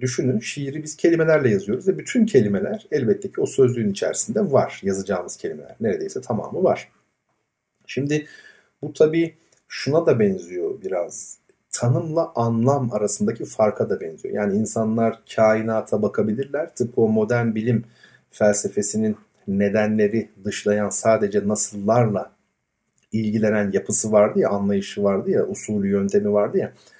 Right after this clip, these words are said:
İnsan her tarafa bakabilir. Birbiriyle bağlantısız, birbirine bağlanmayan, ilgisiz, tekil, e,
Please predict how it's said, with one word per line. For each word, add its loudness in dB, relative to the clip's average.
İnsan 0
her 2
tarafa 0
bakabilir. 0
Birbiriyle -2
bağlantısız, 2
birbirine 2
bağlanmayan, 4
ilgisiz, 0
tekil, -2
e, -2